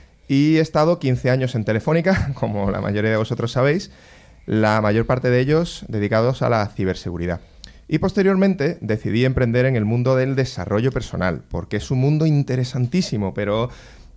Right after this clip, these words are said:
la verdad es que también está lleno de pseudociencia, hay mucho de pajaritos y flores y hay algo menos de psicología, neurociencia y tecnología.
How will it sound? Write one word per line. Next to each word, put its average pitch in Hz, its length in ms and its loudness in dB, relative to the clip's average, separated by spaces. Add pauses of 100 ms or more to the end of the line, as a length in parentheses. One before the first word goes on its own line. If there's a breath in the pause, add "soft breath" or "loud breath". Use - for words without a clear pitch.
(140)
la 110 100 0
verdad 123 200 2
es - 40 -6
que 180 100 -4
también 147 280 2
está 147 180 -2
lleno 131 180 2
de 139 120 0
pseudociencia, 107 920 -2 (120)
hay 104 140 0
mucho 139 240 0
de 117 80 0
pajaritos 117 440 -2
y 120 40 -4
flores 123 500 -2
y 104 100 -2
hay 117 360 0
algo 117 240 0
menos 123 340 2
de 110 180 0
psicología, 120 760 -2
neurociencia 110 640 -2
y 117 60 -2
tecnología. 87 640 -4